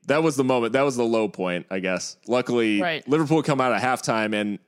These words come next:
Speaker 1: and there was a shaky moment right at the start of the half where I, they almost <laughs> concede from a corner in, like, the
Speaker 2: Yeah.
Speaker 1: opening minute of the second half. Um,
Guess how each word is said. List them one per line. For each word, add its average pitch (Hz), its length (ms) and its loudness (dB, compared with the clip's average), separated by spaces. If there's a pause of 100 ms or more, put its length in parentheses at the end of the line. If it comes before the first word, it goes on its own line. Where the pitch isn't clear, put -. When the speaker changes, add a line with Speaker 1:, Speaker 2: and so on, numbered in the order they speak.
Speaker 1:
and 123 140 -4
there 135 80 2
was 131 160 0
a 120 80 0
shaky 208 380 0
moment 165 360 2
right 139 220 2
at 160 80 -2
the 143 120 -2
start 135 260 0
of 131 60 0
the 113 100 0
half 120 260 0
where 107 220 0
I, 104 120 0
they 113 220 -2
almost 160 460 0
<laughs> - 0 -
concede 131 520 -2 (380)
from 135 200 -2
a 120 40 -2
corner 113 560 -2 (420)
in, 127 180 0
like, 107 260 0
the 185 80 -4
Speaker 2:
Yeah. 156 160 0
Speaker 1:
opening 123 460 0
minute 113 280 0
of 95 140 -4
the 101 100 -2
second 101 340 -4
half. 104 360 -2 (440)
Um, 95 580 -2